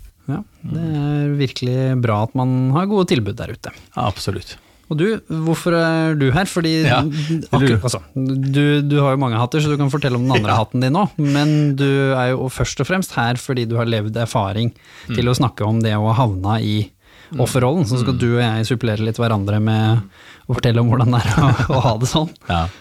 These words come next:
Speaker 1: Men, eh, du har jo andre hatter også. Hvem er du for en kar?
Speaker 2: Jo, jeg jobber jo som kommunikasjonsansvarlig i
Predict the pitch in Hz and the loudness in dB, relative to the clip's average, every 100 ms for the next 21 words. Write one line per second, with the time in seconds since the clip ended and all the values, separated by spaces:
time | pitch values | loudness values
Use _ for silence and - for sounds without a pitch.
0 | - 147 147 151 151 147 147 143 143 139 | -6 -2 2 2 2 2 2 2 2 0
1 | 113 117 - 170 175 156 151 143 147 147 | 0 0 0 -2 -2 -2 0 -2 -2 0
2 | 151 151 170 - - - - - 165 214 | 0 0 -2 -6 -20 -20 -20 -6 0 2
3 | 143 143 175 139 107 95 104 98 95 95 | 4 4 4 4 4 4 2 2 2 2
4 | 101 98 95 120 120 113 - 92 85 85 | 4 4 6 4 4 2 4 4 4 2
5 | 95 | 0